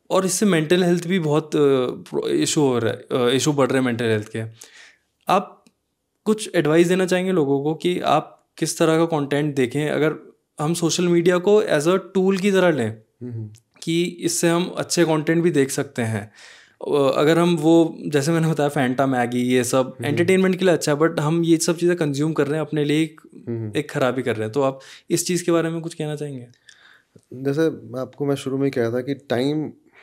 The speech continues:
Speaker 2: आपके लिए बहुत प्रीशियस है,
Speaker 1: बिल्कुल।
Speaker 2: मतलब, अ, तो उस टाइम को कैसे आप यूटिलाइज करते हैं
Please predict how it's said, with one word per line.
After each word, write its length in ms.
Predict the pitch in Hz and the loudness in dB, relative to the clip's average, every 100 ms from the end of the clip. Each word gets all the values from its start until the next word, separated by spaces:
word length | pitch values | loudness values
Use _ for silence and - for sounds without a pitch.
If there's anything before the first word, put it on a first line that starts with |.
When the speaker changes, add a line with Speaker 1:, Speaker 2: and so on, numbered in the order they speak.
| - - _ _ _ 117 | -20 -20 _ _ _ -10
Speaker 2:
आपके 240 | 117 135 | -6 -2
लिए 120 | 135 | -2
बहुत 260 | 131 127 127 | 0 -2 -4
प्रीशियस 300 | 117 120 113 | -6 -4 -4
है, 60 | |
Speaker 1:
बिल्कुल। 280 | 127 107 - | -4 -6 -6
Speaker 2:
मतलब, 540 | 104 104 107 104 101 101 | -6 -6 -6 -8 -12 -12
अ, 920 | 101 98 113 _ _ _ - _ - - | -12 -16 -20 _ _ _ -20 _ -6 -2
तो 260 | 139 - 131 | -2 -2 -8
उस 240 | 151 - | -8 0
टाइम 240 | 127 139 | 2 2
को 120 | 156 160 | 0 -4
कैसे 340 | - 123 160 | -2 -2 0
आप 140 | 147 | 0
यूटिलाइज 380 | 131 120 117 120 | -2 0 0 0
करते 300 | - 110 113 | -2 -4 -2
हैं 240 | 107 101 | -6 -6